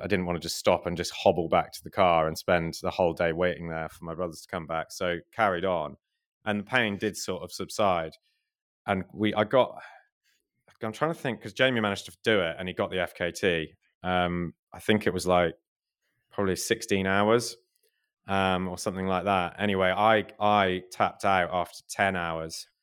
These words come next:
but I've been running on this rolled ankle for nine and a half of that, and not quite realising how bad it was. And then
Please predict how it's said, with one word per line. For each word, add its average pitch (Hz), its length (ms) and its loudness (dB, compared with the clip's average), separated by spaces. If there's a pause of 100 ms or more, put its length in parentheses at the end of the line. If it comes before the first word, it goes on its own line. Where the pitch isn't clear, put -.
(500)
but 101 100 4
I've 87 80 0
been 101 160 -4
running 113 240 4
on 95 140 0
this 92 240 -4
rolled 101 240 6
ankle 98 380 0
for 82 280 -4 (540)
nine 92 280 0
and 87 80 -4
a 85 60 -4
half 98 300 2
of 82 120 -14
that, 80 220 -4 (680)
and 98 180 -2
not 107 220 0
quite 117 340 2
realising 90 460 0
how 90 140 -4
bad 104 300 4
it 80 120 -4
was. 82 480 -12
And 101 160 -4
then 98 400 0